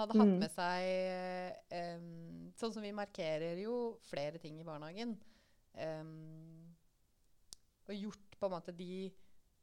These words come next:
Speaker 1: minor-, de man har til stede i barnehagen, da. Eh,
Speaker 2: Mm.
Speaker 1: de som, det må man jo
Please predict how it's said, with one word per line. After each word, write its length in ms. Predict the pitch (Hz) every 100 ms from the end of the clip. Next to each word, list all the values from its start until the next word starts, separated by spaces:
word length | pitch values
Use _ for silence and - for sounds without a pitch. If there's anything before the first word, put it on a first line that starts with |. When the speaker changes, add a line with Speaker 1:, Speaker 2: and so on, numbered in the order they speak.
| - - 180
Speaker 1:
minor-, 320 | 175 175 175
de 160 | 180 180
man 160 | 175 180
har 140 | 175
til 160 | 151 180
stede 320 | - 147 156
i 80 | 156
barnehagen, 420 | 160 147 135 170
da. 120 | 190 185 - - - -
Eh, 320 | 156 156 156 156 269
Speaker 2:
Mm. 380 | 254 226 185 220
Speaker 1:
de 180 | 175 185
som, 180 | 175 160 160 160 160 - - 185 - - - - - -
det 160 | 175
må 120 | 180 156
man 140 |
jo 60 | 147